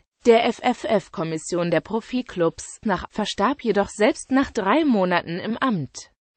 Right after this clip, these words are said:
Nachdem die beiden langjährigen Gönner verstorben waren, stieg der F C Z im Sommer neunzehnhundertvierundfünfzig aus der Liga eins ab.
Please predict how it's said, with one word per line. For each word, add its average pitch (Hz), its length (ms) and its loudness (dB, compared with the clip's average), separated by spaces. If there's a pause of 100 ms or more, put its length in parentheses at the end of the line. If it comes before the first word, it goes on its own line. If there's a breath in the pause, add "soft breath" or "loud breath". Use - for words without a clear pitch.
Nachdem 247 500 0
die 240 140 0
beiden 220 380 4
langjährigen 208 680 2
Gönner 190 320 4
verstorben 180 580 -2
waren, 160 600 2
stieg - 340 -2
der 202 240 2
F - 160 -4
C 165 240 0
Z 165 400 -2
im 180 160 0
Sommer 196 360 2
neunzehnhundertvierundfünfzig 196 1900 0
aus 180 120 2
der 180 120 4
Liga 170 320 0
eins 220 260 0
ab. 226 220 2